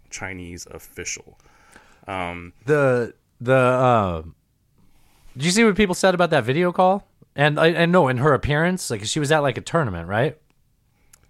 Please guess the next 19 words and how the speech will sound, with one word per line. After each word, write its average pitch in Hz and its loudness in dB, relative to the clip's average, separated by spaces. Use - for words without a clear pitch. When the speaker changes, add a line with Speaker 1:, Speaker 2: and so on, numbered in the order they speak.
Speaker 1:
Yeah, 123 4
they 113 -2
said - -2
it 107 -2
was, 95 -6
it 104 -8
was 95 -8
basically 90 -6
staged. 87 -10
And - -8
Speaker 2:
No, 349 6
Speaker 1:
she 202 2
Speaker 2:
they 139 2
said 175 2
Speaker 1:
was 175 -2
Speaker 2:
it - -6
was 151 2
a 123 2
clone. 95 0